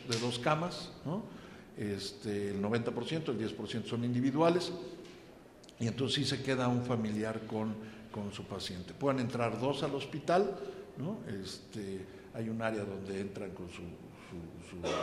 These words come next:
su ticket, ¿no? Este, de visitante, y pueden llegar veinte o treinta, como somos los mexicanos, que sí nos gusta ir a ver a nuestro familiar,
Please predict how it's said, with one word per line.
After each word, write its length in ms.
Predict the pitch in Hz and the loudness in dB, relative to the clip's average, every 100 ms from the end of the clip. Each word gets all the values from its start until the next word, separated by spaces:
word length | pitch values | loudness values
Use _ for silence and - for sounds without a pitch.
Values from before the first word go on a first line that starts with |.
| - - - - - - | -2 -4 -8 -12 -12 -12
su 800 | - 87 85 85 82 80 80 87 | -12 -10 -10 -8 -10 -10 -12 -8
ticket, 360 | 117 135 143 139 | -4 -4 -4 -4
¿no? 240 | 117 185 | -2 -2
Este, 300 | 165 - 104 | -2 -4 -6
de 140 | 92 92 | -4 -4
visitante, 1000 | 92 104 117 160 170 170 208 - - - | -4 -4 2 4 6 6 4 2 -4 -6
y 60 | - | -4
pueden 240 | 131 131 | 0 2
llegar 260 | 120 117 110 | 4 2 2
veinte 320 | 120 123 123 | 2 2 0
o 40 | |
treinta, 360 | 113 113 113 117 | -2 0 0 -2
como 240 | 110 90 | -4 -6
somos 460 | - 104 101 101 - | -4 -4 -4 -6 -6
los 200 | 107 107 | -6 -4
mexicanos, 480 | 113 123 143 156 - | -2 -2 -2 -2 -4
que 120 | - | -8
sí 80 | 110 | -8
nos 220 | 104 95 | -8 -6
gusta 260 | 95 - 101 | -8 -6 -4
ir 140 | 98 | -4
a 60 | 98 | -2
ver 160 | 101 | -2
a 40 | 107 | -2
nuestro 220 | 107 - | -4 -6
familiar, 440 | 117 143 170 190 | -6 0 4 6